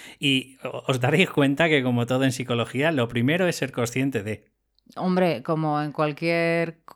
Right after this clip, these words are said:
Speaker 2: mm, caso, ¿no? O sea, es, mm, primero tienes que ser consciente, eh, de que te pasa algo para, para poder hacer algo con ello.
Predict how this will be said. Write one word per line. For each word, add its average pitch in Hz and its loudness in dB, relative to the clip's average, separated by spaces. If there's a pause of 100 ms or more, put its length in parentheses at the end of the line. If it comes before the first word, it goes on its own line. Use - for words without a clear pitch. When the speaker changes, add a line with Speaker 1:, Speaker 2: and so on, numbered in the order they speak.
(140)
Speaker 2:
mm, 151 -4
caso, 170 -4
¿no? 165 -4
O 202 -6
sea, 156 -6
es, 151 -12
mm, 147 -6
primero 156 -4
tienes 170 -4
que 170 -6
ser 160 -8
consciente, 160 -6 (460)
eh, - -12
de 147 -6
que 156 -8
te 151 -4
pasa 156 -4
algo 165 0 (260)
para, 143 -4
para 139 -4
poder 147 -2
hacer 151 -6
algo 143 -6
con 135 -6
ello. 147 -8